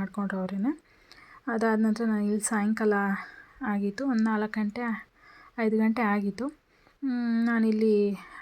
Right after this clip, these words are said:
ಆ, ತುಂಬ ದಿನ ಆಗಿತ್ತು, ಆ, ತಲೆಗೆ ಎಣ್ಣೆ ಹಚ್ಚಿ, ಅನ್-, ಹಾಗಾಗಿ ಎಣ್ಣೆ ಹಚ್ಚೋಣ ಅಂತ ಬಂದೆ. So, ಇದು ಕೊಬ್ಬರಿ ಎಣ್ಣೆ ಹಚ್ಚುತ್ತಾ ಇರೋದು ನಾನು.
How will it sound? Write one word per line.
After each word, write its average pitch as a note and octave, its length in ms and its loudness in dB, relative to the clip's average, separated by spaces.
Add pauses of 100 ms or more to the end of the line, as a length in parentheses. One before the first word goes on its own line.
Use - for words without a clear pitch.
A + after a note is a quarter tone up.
(140)
ಆ, A3 60 -2 (320)
ತುಂಬ A3+ 160 4 (140)
ದಿನ G#3+ 80 2 (100)
ಆಗಿತ್ತು, G3+ 260 -2 (160)
ಆ, A3 120 -2 (100)
ತಲೆಗೆ G3+ 380 0
ಎಣ್ಣೆ G3 200 0
ಹಚ್ಚಿ, F#3 240 -4 (680)
ಅನ್-, G#3 260 -2 (400)
ಹಾಗಾಗಿ A3+ 460 -2 (1200)
ಎಣ್ಣೆ G#3 240 2
ಹಚ್ಚೋಣ A3 340 -2 (120)
ಅಂತ G3 120 -2 (120)
ಬಂದೆ. F#3+ 260 0 (920)
So, B3+ 60 0 (160)
ಇದು A3+ 160 6 (340)
ಕೊಬ್ಬರಿ G#3 400 2
ಎಣ್ಣೆ G3 220 -2
ಹಚ್ಚುತ್ತಾ F#3+ 380 -4
ಇರೋದು F#3 240 -2
ನಾನು. G#3+ 180 -4